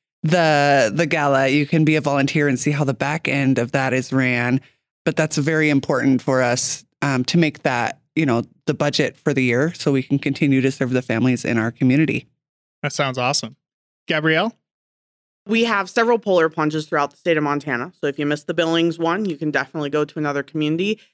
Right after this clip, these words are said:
Speaker 3: Um, and afterwards, we're gonna start working on our, uh, winter programs. Um, at any time, uh, they can get a hold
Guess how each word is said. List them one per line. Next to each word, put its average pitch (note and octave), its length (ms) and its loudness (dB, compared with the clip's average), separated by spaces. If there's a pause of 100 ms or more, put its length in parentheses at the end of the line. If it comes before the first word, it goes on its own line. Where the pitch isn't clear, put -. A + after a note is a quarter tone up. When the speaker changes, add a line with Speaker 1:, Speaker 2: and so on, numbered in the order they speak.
(140)
Speaker 3:
Um, D#3+ 320 2
and E3 120 0
afterwards, F3+ 520 -2
we're E3+ 140 0
gonna D#3 200 0
start D#3 300 -2
working D#3+ 340 0
on D3+ 300 2 (120)
our, D3+ 560 2 (280)
uh, D3 160 2
winter F3+ 300 0
programs. G3+ 720 0 (320)
Um, D#3+ 220 2
at - 100 -2
any F#3 220 2
time, E3 500 2 (100)
uh, D3+ 120 0
they D#3+ 160 2
can D#3 120 0
get D3+ 120 2
a C#3+ 140 2
hold C#3+ 340 0